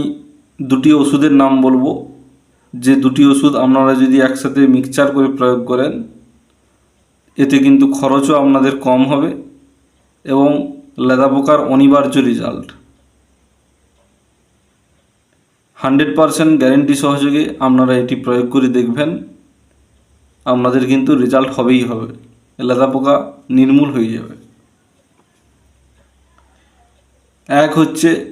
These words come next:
কেমিক্যালস, দুটোর নাম বলছি কারণ বাজারে তো বিভিন্ন নামে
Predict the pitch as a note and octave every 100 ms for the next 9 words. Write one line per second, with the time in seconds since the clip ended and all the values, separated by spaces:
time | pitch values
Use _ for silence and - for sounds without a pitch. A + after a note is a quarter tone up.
0 | - - C#3 D3 C#3+ D#3 D3+ C#3+ C#3 D3+
1 | C#3 C#3+ C#3 C#3 - D3 - - - _
2 | _ _ - B2+ C#3 C3+ B2 C3+ C#3 C#3
3 | C#3+ C3 C3 C#3+ C#3+ C#3 C3 C3+ C#3+